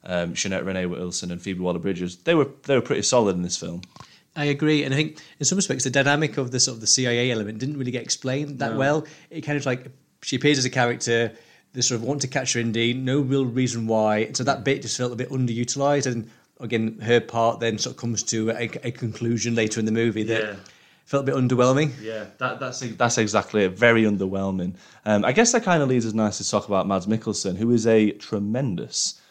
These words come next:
Speaker 1: tremendous actor. Um, sadly, he was okay at best. <laughs>
Speaker 2: Yeah, for me, I just kept, I,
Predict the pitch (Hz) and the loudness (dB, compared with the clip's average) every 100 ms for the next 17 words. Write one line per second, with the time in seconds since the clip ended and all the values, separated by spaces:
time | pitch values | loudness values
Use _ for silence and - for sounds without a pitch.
0 | _ - - 95 113 104 87 90 - - | _ -10 -4 2 4 4 0 -4 -6 -4
1 | - 87 80 - _ - 98 95 87 78 | -6 -6 -10 -20 _ -4 2 2 2 0
2 | - 196 92 90 95 104 - 110 110 101 | 0 2 2 0 2 0 2 0 2 0
3 | 85 107 - - - - - - - 208 | 2 4 4 2 -6 -20 -20 -20 2 6
4 | 208 190 - 180 196 190 170 - 165 - | 8 6 4 6 8 8 4 4 2 2